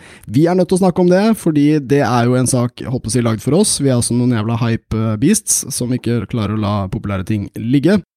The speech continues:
Men, eh, det, for de som ikke har fått det med seg, av en eller annen grunn, så var det altså et bilde som ble tatt av Sofie Elise og hennes venninne.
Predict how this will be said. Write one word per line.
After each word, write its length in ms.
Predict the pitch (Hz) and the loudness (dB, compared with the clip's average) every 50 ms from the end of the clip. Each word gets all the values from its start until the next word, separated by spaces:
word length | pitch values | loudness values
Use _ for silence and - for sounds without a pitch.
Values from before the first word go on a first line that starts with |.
| _ - | _ -2
Men, 400 | - 120 127 135 135 139 139 139 | 0 2 2 2 4 4 4 2
eh, 320 | 139 139 135 139 135 135 131 | 2 2 2 0 0 0 0
det, 360 | 120 127 131 135 135 131 120 | 0 0 0 0 0 0 -2
for 60 | - 139 | -2 -2
de 100 | 135 123 | -2 -2
som 220 | - 147 139 131 - - | -2 -2 -4 -4 -4 -4
ikke 320 | - - _ _ - - 156 | -6 -6 _ _ -2 0 2
har 80 | 180 | 2
fått 180 | 175 165 156 - | 2 0 0 0
det 80 | 180 180 | 2 2
med 140 | 170 151 | 2 2
seg, 280 | 143 - 202 226 240 214 | 2 0 0 0 0 0
av 160 | - 170 165 - _ - | 0 -2 -4 -4 _ 0
en 260 | 165 151 147 143 147 | 2 2 2 2 2
eller 100 | 160 175 175 | 2 2 4
annen 120 | 180 170 | 4 4
grunn, 280 | 180 185 226 226 196 156 | 4 4 2 0 -2 -2
så 180 | - - - 160 | -6 -8 -4 -2
var 160 | 143 131 123 135 | 0 0 2 2
det 60 | 147 | 2
altså 160 | 147 131 143 | 2 2 0
et 80 | 151 143 | 0 0
bilde 300 | 151 156 143 131 156 170 | 0 -2 0 0 0 0
som 100 | 160 160 | 0 0
ble 80 | 151 151 | -2 -2
tatt 240 | 170 185 190 - | -2 -2 -4 -4
av 60 | - 120 | -6 -6
Sofie 260 | - - 107 131 139 160 | -6 -4 -2 0 2 2
Elise 240 | 170 170 165 - - | 2 2 0 0 -2
og 80 | - 117 123 | -2 -2 0
hennes 180 | 117 123 131 | 0 0 0
venninne. 360 | 151 151 160 156 156 170 175 | 2 2 4 4 4 2 0